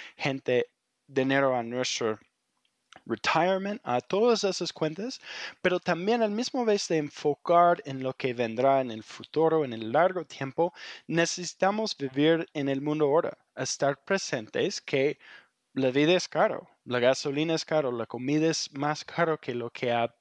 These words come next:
había antes. Necesitamos enfocar en maneras de manejar el momento ahora, manejar lo que estamos haciendo ahora. Pero también entender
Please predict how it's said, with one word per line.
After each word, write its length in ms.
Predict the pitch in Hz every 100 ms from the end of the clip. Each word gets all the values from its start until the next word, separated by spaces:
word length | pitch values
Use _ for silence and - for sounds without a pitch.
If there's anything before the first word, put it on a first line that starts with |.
| - 107
había 480 | 123 127 135 117
antes. 420 | 143 147 - - 139
Necesitamos 580 | 135 139 147 156 156 147
enfocar 440 | 139 139 160 156 - - - - -
en 240 | 156 143
maneras 920 | 139 135 139 147 151 160 156 156 147
de 100 | 131
manejar 920 | 120 123 120 120 - - 147 143 139 - _ _
el 460 | - 120 120 120 110 _
momento 640 | - 123 117 120 123 117 127
ahora, 480 | 117 113 - - - - - -
manejar 400 | 120 113 135 131
lo 120 | 120
que 120 | -
estamos 400 | 107 - 120 113
haciendo 420 | - - 120 110 -
ahora. 280 | - - - _ _ _ _ _ -
Pero 180 | 151 139
también 720 | - 127 131 151 151 143 139 - - - _ -
entender 800 | 226 254 208 165 143 139 139